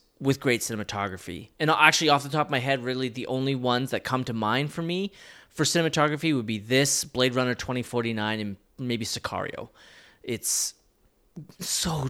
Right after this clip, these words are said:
deliciously gorgeous. Um, and I love, again, like, there's no, <sighs>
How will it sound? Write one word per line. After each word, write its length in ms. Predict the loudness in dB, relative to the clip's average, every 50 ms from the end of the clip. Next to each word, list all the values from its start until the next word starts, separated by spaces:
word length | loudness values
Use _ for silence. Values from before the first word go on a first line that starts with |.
| -6 -4
deliciously 640 | -4 -2 0 2 2 4 4 2 2 0 -4 -6 -6
gorgeous. 600 | -4 -2 0 0 0 0 -2 -4 -4 -4 -4 -6 -6 -10 -16 -18 -18 -20 -20 -18 -10 -2
Um, 540 | 0 2 4 4 4 2 0 -2 -4 -6 -10 _ _ _ _ _ _ _ _ _ _ _ _ _ _ _ _ -16 -8 -2
and 100 | 0 2
I 60 | 2 4
love, 420 | 6 6 8 8 8 6 4 0 -2 -2
again, 500 | -2 2 2 2 4 2 0 -2 -6 -6
like, 240 | -6 -8 -8 -8 -10
there's 280 | -6 -2 -2 -2 -2 -2
no, 560 | -2 0 2 4 4 4 4 4 2 0 -4 -8 _ _ _ _ _ _ _ _ _
<sighs> 40 | _